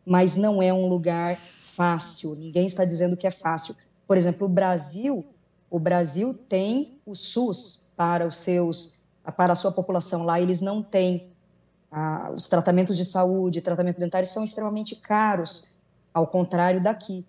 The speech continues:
Então, tudo tem que ser sempre levado em consideração, aquilo que a gente tem de bom num lugar, aquilo que a gente tem de melhor no outro, e tentar sempre aprender e conjugar isso. Essa é a beleza da coisa, essa conjugação.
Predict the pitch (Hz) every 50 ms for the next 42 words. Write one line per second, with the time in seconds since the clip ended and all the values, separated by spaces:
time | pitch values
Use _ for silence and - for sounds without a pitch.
0 | _ _ _ _ _ - 226 247 285 269 - - - _ _ - 349 392 359 233
1 | 208 196 190 - 214 214 208 - 208 - 208 - - 269 330 330 320 302 247 226
2 | 220 226 220 233 220 226 220 - 214 202 196 196 - - 196 185 175 175 180 -
3 | 226 226 - 247 202 202 196 - - 208 196 202 180 196 170 151 180 185 185 185
4 | 180 180 180 185 180 185 196 208 214 214 208 - 208 185 - 196 190 185 - -
5 | 190 185 180 180 - - - - - _ _ 180 175 190 196 190 180 180 180 175
6 | 180 190 190 185 190 208 214 - 220 214 - - _ _ _ _ 254 285 - 302
7 | 294 - 285 277 - 262 269 262 294 285 277 277 269 269 233 185 180 202 226 247
8 | 240 202 175 - 208 226 254 262 220 233 185 160 185 202 240 262 262 220 185 175
9 | 170 160 156 - - - 165 170 170 208 254 254 - - 233 220 - - _ _
10 | _ _ 180 185 185 185 185 185 - 185 175 160 185 185 180 180 190 208 233 240
11 | 220 190 196 180 180 180 180 - - 175 170 170 160 151 143 156 156 156 170 170
12 | - 196 185 - 202 208 196 180 208 196 202 202 - - 165 156 151